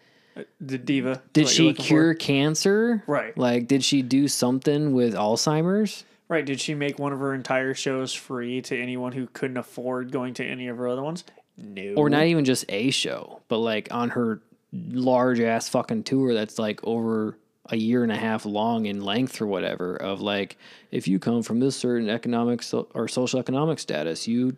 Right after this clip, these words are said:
Speaker 2: get to come to my show for a fucking insanely reduced price.
Speaker 1: Right.
Speaker 2: Yeah.
Speaker 1: I know people who went to that show and spent hundreds, if not thousands of dollars to go to it. I'm like,
Speaker 2: I mean, we looked it up at one point,
Speaker 1: you know how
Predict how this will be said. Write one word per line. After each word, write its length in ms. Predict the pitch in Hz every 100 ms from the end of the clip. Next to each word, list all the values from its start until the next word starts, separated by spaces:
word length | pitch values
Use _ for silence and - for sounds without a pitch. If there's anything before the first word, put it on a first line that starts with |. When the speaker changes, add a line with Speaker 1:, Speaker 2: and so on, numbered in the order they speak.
| -
Speaker 2:
get 180 | 131 110
to 60 | 123
come 240 | - 123
to 60 | 117
my 160 | 120 120
show 520 | - 107 104 110 123 _ _ _ _ _ _ _ _ _
for 320 | - 101 104
a 60 | 107
fucking 480 | 120 117 120 113 - -
insanely 480 | 123 120 113 113 120
reduced 420 | 120 104 104 -
price. 540 | - 147 107 - - -
Speaker 1:
Right. 280 | 131 117 - _ _
Speaker 2:
Yeah. 300 | 190 - 120 - - - -
Speaker 1:
I 140 | 196
know 140 | 240
people 300 | 180 185 185
who 100 | 170 127
went 180 | 120 131
to 40 |
that 140 | 131 131
show 200 | 147 -
and 140 | 143
spent 360 | - - 123 - _ _ _ _
hundreds, 880 | - - 175 175 165 151 139 120
if 140 | 131 131
not 280 | 127 123 -
thousands 460 | 135 143 143 143
of 80 | 135
dollars 360 | 120 117 127 123
to 100 | 127
go 160 | 120
to 120 | 117 127
it. 40 |
I'm 160 | 131 127
like, 260 | 120 - _ -
Speaker 2:
I 60 | 196
mean, 180 | 233 208
we 140 | 294
looked 220 | 339 -
it 60 | 113
up 180 | 101 98
at 120 | 104
one 200 | 107 104
point, 180 | - 160
Speaker 1:
you 60 |
know 60 |
how 60 | 247